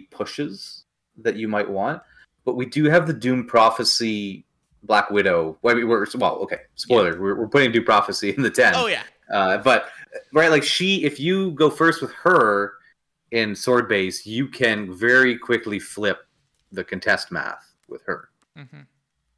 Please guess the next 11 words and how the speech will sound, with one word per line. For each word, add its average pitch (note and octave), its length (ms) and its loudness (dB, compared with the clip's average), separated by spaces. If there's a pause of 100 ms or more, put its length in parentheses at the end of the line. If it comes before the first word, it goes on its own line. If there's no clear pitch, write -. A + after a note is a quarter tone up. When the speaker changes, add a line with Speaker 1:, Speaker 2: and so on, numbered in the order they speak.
(120)
Speaker 1:
'Cause B2 160 0
everyone's C3 360 4
already G2+ 420 0
hanging F#2 300 -4
out F2+ 280 -2
on, F#2 80 -12
like, E2+ 140 -10
that D#2+ 180 -8
center F2+ 280 -4
line. D3+ 340 -6 (560)
Speaker 2:
Yeah. C3+ 220 -12